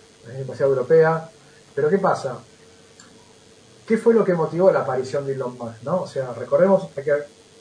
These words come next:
remontarnos un poquito a la época de Apolo, donde obviamente lo que importaba era el tiempo y no el costo, ¿verdad? Porque había que ganarle a los rusos para llegar a la Luna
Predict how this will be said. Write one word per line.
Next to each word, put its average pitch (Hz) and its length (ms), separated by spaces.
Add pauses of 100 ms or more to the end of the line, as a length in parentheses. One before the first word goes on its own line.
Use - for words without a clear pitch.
(300)
remontarnos 139 380
un 151 60
poquito 151 220
a 143 40
la 156 100 (440)
época 151 220
de 143 60
Apolo, 175 400 (360)
donde 135 180
obviamente 165 380
lo 143 120
que 147 80
importaba 147 400
era 151 120
el 147 100
tiempo 196 320
y 147 40
no 160 80
el 160 80
costo, 180 380
¿verdad? 135 220
Porque 175 360
había - 180
que 139 80
ganarle 147 280
a 143 80
los 147 140
rusos 165 260
para 131 140
llegar 143 320
a 135 60
la 143 160
Luna 165 400